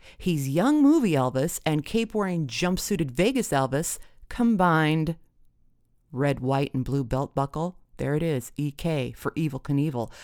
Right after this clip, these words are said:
But the E K st-, could stand for Elvis the King. Okay, back on screen. Leslie Nielsen has appeared. We quickly learn that Leslie has an evil, E V I L,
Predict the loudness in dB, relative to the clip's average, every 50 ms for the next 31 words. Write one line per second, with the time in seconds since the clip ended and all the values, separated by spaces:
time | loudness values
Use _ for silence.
0 | -20 -4 2 4 4 6 4 2 -2 -6 -4 -4 -4 -4 -4 -2 -2 -2 -2 -2
1 | -4 -8 -8 -8 -10 -10 -6 -4 -4 -4 -4 -4 -4 -2 -2 -2 -4 -4 -4 -4
2 | -2 -4 -6 -8 -14 -20 -20 -6 -2 0 2 2 2 0 -2 -2 -2 -2 -4 -6
3 | -6 -10 -16 _ _ _ _ _ _ _ _ _ _ _ -20 -20 _ _ -20 _
4 | _ _ _ -14 -14 -14 -14 -16 _ _ 0 2 4 4 4 4 2 0 -4 -10
5 | -16 -20 _ _ _ _ -20 -20 _ _ _ -20 _ _ _ _ _ -20 -10 -8
6 | -6 -2 -2 0 2 2 2 2 2 0 0 0 0 -2 -2 -2 -2 -2 -4 -8
7 | -12 -18 -20 -20 -12 -2 4 6 6 6 6 6 4 6 6 6 6 6 4 4
8 | 2 2 2 2 0 -2 -4 -4 -4 -4 -4 -4 -6 -10 -16 -20 -20 -18 -8 -6
9 | -6 -6 -2 0 0 0 0 0 0 0 2 2 0 0 0 0 0 -2 -2 -2
10 | 0 0 0 0 2 0 0 0 0 0 0 0 0 0 -2 -2 -2 -2 -2 -2
11 | -2 -4 -4 -4 -6 -8 -6 -6 -6 -6 -6 -6 -6 -8 -10 -14 _ _ -4 -2
12 | 0 0 0 0 -2 -2 -2 -4 -2 -4 -6